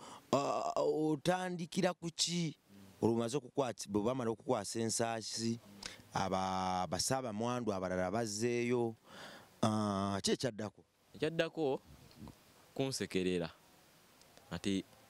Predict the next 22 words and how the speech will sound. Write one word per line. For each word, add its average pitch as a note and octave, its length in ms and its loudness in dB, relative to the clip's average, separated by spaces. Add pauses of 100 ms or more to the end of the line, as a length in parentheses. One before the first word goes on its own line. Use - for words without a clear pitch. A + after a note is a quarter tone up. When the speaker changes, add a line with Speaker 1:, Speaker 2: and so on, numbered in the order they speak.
(340)
Speaker 2:
oyo G2+ 160 2
omwana C3+ 280 -2
omuto G#2+ 360 -4
oyo C3 100 0
gwe G#2 100 0
bakwasiza C3 640 -2
gundi, C3 520 -2 (800)
agenda C#3 340 -2
akola C#3 280 -2
ye, A2+ 280 0
agenda C#3+ 320 -2
akola C#3 260 -4
ki? A#2 140 -6
Ekyalo G3+ 280 0
kyonna E3+ 280 0
kyonna. F#3 720 -2 (580)
Nekigamba, D#3 500 0
"Hmm, G#2 460 0
hmm, C#3+ 260 -2 (400)
family B2+ 380 -2
ya, B2+ 240 -4
ya, A#2+ 160 -2